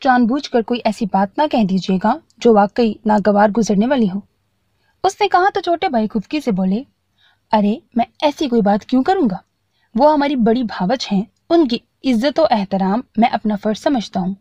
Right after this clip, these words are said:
उम्र में मैं बेशक उनसे बड़ा हूँ, लेकिन कहलाऊंगा छोटा ही देवर।" "अच्छा, खामोश हो जाएं, भाभी आ रही हैं,"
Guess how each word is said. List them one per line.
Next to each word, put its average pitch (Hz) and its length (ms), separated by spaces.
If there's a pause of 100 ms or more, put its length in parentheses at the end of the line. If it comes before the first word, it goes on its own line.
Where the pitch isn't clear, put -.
(760)
उम्र 370 260
में 226 180
मैं 233 300
बेशक 233 400
उनसे 294 220
बड़ा 196 220
हूँ, 233 160
लेकिन 220 400 (440)
कहलाऊंगा 269 500
छोटा 214 380
ही 247 160
देवर।" 196 260 (1080)
"अच्छा, - 220
खामोश 311 380
हो 330 80
जाएं, 330 200
भाभी 262 260
आ 226 100
रही 233 200
हैं," 196 140